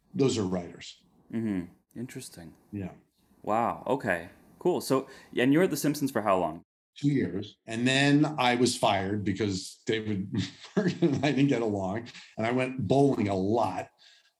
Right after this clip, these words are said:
Speaker 1: For some reason at that time, I was really into bowling.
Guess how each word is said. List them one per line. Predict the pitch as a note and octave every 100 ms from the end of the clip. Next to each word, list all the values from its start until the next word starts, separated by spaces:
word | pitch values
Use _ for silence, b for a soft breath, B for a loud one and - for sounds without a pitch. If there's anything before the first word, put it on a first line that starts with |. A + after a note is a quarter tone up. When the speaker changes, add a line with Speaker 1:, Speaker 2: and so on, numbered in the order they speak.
| -
Speaker 1:
For | B2+
some | F3 D#3+
reason | D3+ C#3
at | B2
that | B2 B2
time, | C3+ A#2+
I |
was | G#2+ G#2
really | A#2 B2 A2+
into | G#2
bowling. | G2+ F2 A2+ G#2 F2+ E2 G#2+